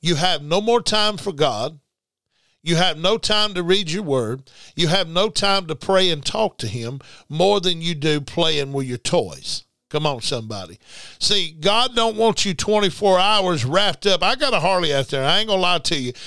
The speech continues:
I love that thing. I enjoy it.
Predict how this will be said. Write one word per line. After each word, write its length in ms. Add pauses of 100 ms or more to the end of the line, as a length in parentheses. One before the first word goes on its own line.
(200)
I 120
love 300
that 220
thing. 300
I 220
enjoy 640
it. 320